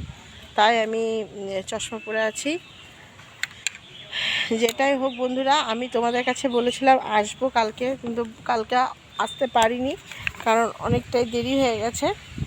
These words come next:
এই যে মুখটা খুলে দিলাম, এবার আশা করি চিনতে পারছো তোমরা আমাকে। আমি বলেছিলাম একটা সারপ্রাইজ আছে। এই যে একটা সারপ্রাইজ দেখো বন্ধুরা, আমি মন্দিরের সামনে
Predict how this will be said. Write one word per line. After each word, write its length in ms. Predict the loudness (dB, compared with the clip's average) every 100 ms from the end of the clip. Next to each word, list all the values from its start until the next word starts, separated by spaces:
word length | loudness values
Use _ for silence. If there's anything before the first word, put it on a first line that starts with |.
| -4
এই 80 | -4
যে 140 | -2 -2
মুখটা 320 | -2 -2 -4
খুলে 260 | -2 -2
দিলাম, 260 | 0 0 0 -2 -12 -18 -18 -12 0
এবার 180 | 4 4
আশা 200 | 4 0
করি 180 | -2 -2
চিনতে 300 | -4 -2 0
পারছো 320 | -2 -2 -4
তোমরা 340 | -2 0 -2 -2
আমাকে। 360 | -4 -2 -2 -4 -8 -20 -20 -20 -20 -18 -18 -16 -6
আমি 260 | 2 4 4
বলেছিলাম 360 | 4 4 4
একটা 220 | 4 2
সারপ্রাইজ 560 | 4 4 4 2 0 2
আছে। 300 | 0 0 -2 -4 -12 -14 -14 -14 -16 -20 -2
এই 120 | 0 2
যে 60 |
একটা 220 | 2 2 0
সারপ্রাইজ 540 | 2 2 4 4 4
দেখো 240 | 0 0
বন্ধুরা, 320 | -2 0 0 0
আমি 100 | 0
মন্দিরের 400 | 0 0 0 0
সামনে 300 | 2 2